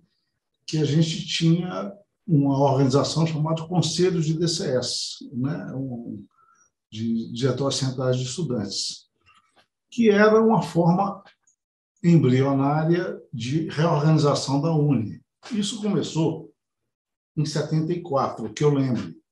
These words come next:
Eu entrei para a Universidade Federal em setenta e quatro,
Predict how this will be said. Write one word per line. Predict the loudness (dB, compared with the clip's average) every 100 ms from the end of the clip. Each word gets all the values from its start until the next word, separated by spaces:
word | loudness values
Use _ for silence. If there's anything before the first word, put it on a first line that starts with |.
| _ _ _ _ _ _ _ -2
Eu | 2
entrei | 2 4 2
para | 2
a |
Universidade | 0 0 -2 -6 -10
Federal | -8 -2 -2 0 0 0
em |
setenta | 0 0 -2 -6 -6
e | -6
quatro, | 0 0 -2 -8